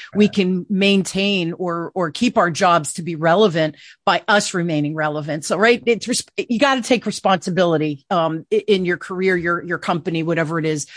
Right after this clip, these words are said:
Speaker 1: um, you know, that you're working for. And at the end of the day, really, it's about our families, right? We work for our families, like you were saying, to take trips and stuff like that. Um, Ryan, thank you again. We'll talk more. Um, just everybody, please, please listen to the show again.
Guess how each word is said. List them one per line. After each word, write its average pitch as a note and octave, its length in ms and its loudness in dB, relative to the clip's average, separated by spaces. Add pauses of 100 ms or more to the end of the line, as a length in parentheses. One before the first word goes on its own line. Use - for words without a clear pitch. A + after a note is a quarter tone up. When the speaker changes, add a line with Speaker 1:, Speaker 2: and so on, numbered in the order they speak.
(240)
Speaker 1:
um, D#3 340 4
you F#3 140 0
know, D#3 120 2
that D3+ 120 -2
you're E3+ 140 -2
working D#3+ 320 -2
for. E3+ 320 2
And D#3 280 0
at D#3 120 -4
the D#3 100 0
end D3 140 2
of D3 40 -2
the C#3+ 60 -4
day, E3+ 220 4
really, D#3+ 220 2
it's C#3 100 -6
about D#3+ 180 2
our C3 80 0
families, D#3 720 -2 (100)
right? D#3 160 2
We D#3 80 0
work D3+ 240 2
for - 120 0
our D3+ 100 0
families, D3+ 440 0
like C3+ 160 -6
you E3 100 0
were D#3 100 -2
saying, C#3+ 260 -2
to C#3+ 100 -12
take C#3 240 -4
trips - 360 -2
and C#3 100 -4
stuff - 240 -6
like C#3+ 220 -4
that. - 240 -4 (440)
Um, F3 220 4
Ryan, F3+ 320 4
thank A3+ 300 2
you A3 80 2
again. E3+ 420 2 (300)
We'll G#3+ 160 6
talk G#3 280 2
more. E3+ 400 0 (280)
Um, F3 400 2 (320)
just A3 320 2
everybody, G3+ 480 4
please, A#3 360 -2
please F#3+ 320 0
listen G3 300 -2
to A3 120 -4
the G3 80 -2
show F#3+ 280 2
again. F3 360 2